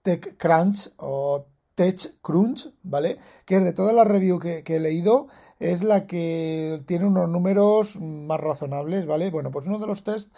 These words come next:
ha sido bajarse la versión completa de WebKit y compilarla. La han compilado en el Air, en el Pro y en varios equipos más, incluidos el Mac Pro. Bueno, pues el MacBook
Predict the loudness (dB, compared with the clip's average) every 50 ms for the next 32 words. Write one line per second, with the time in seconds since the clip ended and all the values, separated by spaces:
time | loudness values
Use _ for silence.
0 | -20 -20 -20 -20 -10 -8 -8 -4 0 2 2 4 2 2 4 2 2 2 0 -4
1 | -4 -4 -4 -6 -8 -14 _ _ -20 _ _ _ _ -10 -6 -2 0 0 0 0
2 | -2 -4 -4 0 2 2 4 2 2 2 0 0 0 2 2 2 2 2 2 0
3 | 0 0 -2 -4 -4 -2 0 0 0 -2 -4 -8 _ _ _ _ _ _ _ _
4 | _ _ _ _ _ _ _ 2 4 4 4 2 0 0 0 -2 -2 -10 _ _
5 | _ _ _ -8 -4 -4 -4 2 2 2 2 4 2 2 2 2 2 2 0 -2
6 | -2 -4 -12 _ _ _ _ _ _ _ -2 -2 0 0 -2 -2 -2 -2 4 6
7 | 6 8 8 8 6 6 2 -4 -6 -4 -4 -4 -4 -4 -2 -2 -2 -2 -2 -2
8 | -2 -2 -2 -4 -6 -4 0 2 4 6 6 6 4 2 -6 _ _ _ _ -12
9 | -10 -8 -6 -6 -8 -8 -4 2 4 4 6 6 4 2 -2 _ _ _ _ _
10 | _ _ _ _ _ -6 -4 -2 0 0 0 0 -2 -4 0 2 2 2 2 0
11 | -2 -4 -6 -6 -2 -2 -2 -2 -2 -2 -2 -4 -4 -6 -8 -10 -8 -8 -6 -6
12 | -4 -4 -4 -4 -4 -6 -8 -6 -6 -8 -8 -10 -8 -8 -8 -8 -8 _ _ _
13 | -20 _ _ -2 -2 0 0 -2 -2 -4 -4 -2 -2 -2 0 0 0 2 2 2
14 | 0 -2 -2 -4 -10